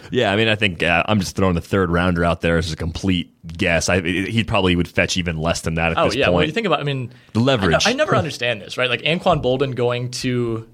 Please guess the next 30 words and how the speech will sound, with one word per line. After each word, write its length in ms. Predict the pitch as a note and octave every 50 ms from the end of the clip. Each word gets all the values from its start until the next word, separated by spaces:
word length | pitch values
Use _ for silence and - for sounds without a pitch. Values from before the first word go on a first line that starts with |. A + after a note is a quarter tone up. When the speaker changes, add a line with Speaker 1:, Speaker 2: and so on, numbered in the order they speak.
| _ _ _ _ _ - _ -
Speaker 2:
uh, 320 | - A#2 G#2+ A2 G#2+ A2 B2
was, 140 | A#2 A2
was 120 | B2 B2 B2
it 40 | B2
Baltimore? 580 | A#2+ B2 D3 D#3 D#3+ E3 D#3+ D#3+ D#3+ D#3 D3+ - - -
Speaker 1:
It 40 |
was 120 | G#2+ G2+ -
Speaker 2:
For 100 | C#3 C3+
Speaker 1:
to 180 | C3 E3+ F#3
Baltimore 800 | F3 C3+ C3+ C#3 C#3 - - A#2+ A2+ A2 G#2+ G#2+ G#2 G2+ G2 - - _ _
Speaker 2:
for 80 | -
a 20 | -
Speaker 1:
I 40 | -
Speaker 2:
sixth 400 | - - - - G#3 G#3 - -
rounder. 260 | E3+ D#3 D#3 F#3 F#3
Speaker 1:
For 80 | A#2
a 40 | G#2+
sixth 360 | G2+ - - C3 B2+ - -
rounder, 340 | G#2+ G2 G2 F2+ D#2+ D2+ D2+
yeah. 100 | F2 F#3
Speaker 2:
Yeah, 60 | F#3+
and, 220 | - - C3+ C#3+ D3+
and 160 | D3+ D#3 E3
you 80 | F3+ F3
see 140 | - B3
that 120 | A#3 G3 D#3+
all 120 | D#3 D#3
the 80 | D3+ C3+
time, 260 | C3 D3+ D#3+ E3+ D3
like, 300 | B2+ A#2 A2+ A2+ A2+ -